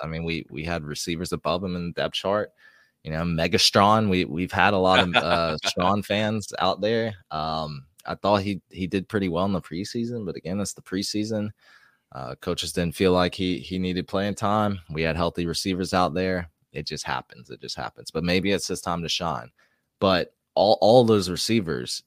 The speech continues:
Speaker 1: you gotta shine. Like, if we get Gardner Minshew out there and he looks like the competent backup slash starter that he was with the Eagles, or if we draft a ready, uh,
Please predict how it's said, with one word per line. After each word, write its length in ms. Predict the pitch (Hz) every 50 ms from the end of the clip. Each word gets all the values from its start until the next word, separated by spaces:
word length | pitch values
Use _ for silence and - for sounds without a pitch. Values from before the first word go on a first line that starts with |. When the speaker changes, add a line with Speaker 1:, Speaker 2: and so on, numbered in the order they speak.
| _ -
Speaker 1:
you 160 | - 80 85
gotta 300 | 82 90 90 98 92 80
shine. 520 | - - 95 87 85 73 64 - 69 65 71
Like, 300 | 73 71 67 - - - _ _ _ _ _ _ _ _ _ _ -
if 100 | 78 -
we 120 | 95 113
get 160 | 120 131 113
Gardner 300 | 95 117 110 110 110 107 104
Minshew 420 | 104 107 110 101 - - 110 104
out 220 | 104 101 101 95 90
there 200 | 101 101 101 101
and 120 | 95 87
he 100 | 90 98
looks 240 | 101 101 95 - -
like 140 | 92 87 -
the 60 | 78
competent 400 | - 95 95 90 - 98 87 78
backup 540 | 82 85 90 - - 92 90 90 87 - - _ _ _ _ _ _ _
slash 340 | - - - 87 87 80 -
starter 540 | - - - 87 87 92 92 92 92 90
that 200 | 82 85 82 73
he 100 | 76 90
was 280 | 87 82 85 87 90 80
with 140 | 85 85 -
the 180 | 76 62 -
Eagles, 580 | 90 104 95 101 98 95 92 90 85 - - - _ _ _ _ _ _ _ _
or 100 | - 73
if 100 | - -
we 120 | 92 95
draft 520 | 90 95 92 92 92 87 80 - - - - - -
a 380 | 82 80 78 78 73 76 76 67 60 _ _ _ _ -
ready, 720 | 95 90 87 92 95 101 95 95 92 92 90 87 85 78 - _ _ _ - -
uh, 580 | 95 87 90 87 85 82 80 78 76 73 69